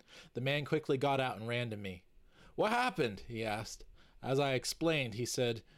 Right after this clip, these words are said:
"You're gonna need a tourniquet. I'm going to have to tear off your shirt." This man worked quickly. The bleeding slowed immediately.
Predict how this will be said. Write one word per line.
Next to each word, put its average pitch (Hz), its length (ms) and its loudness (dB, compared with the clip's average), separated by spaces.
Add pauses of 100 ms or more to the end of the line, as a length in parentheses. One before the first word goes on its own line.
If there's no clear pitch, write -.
(220)
"You're 151 160 4
gonna 165 140 4
need 165 200 2
a 151 60 4
tourniquet. 147 640 0 (400)
I'm 151 140 0
going 165 180 6
to 151 60 2
have 156 180 0
to 131 60 -10
tear 165 260 4
off 151 160 2
your 147 80 2
shirt." 143 340 2 (1000)
This 131 220 0
man 135 280 0
worked 117 300 -4
quickly. 113 420 -4 (520)
The 131 60 -4
bleeding 151 380 2
slowed 147 380 4
immediately. 117 720 0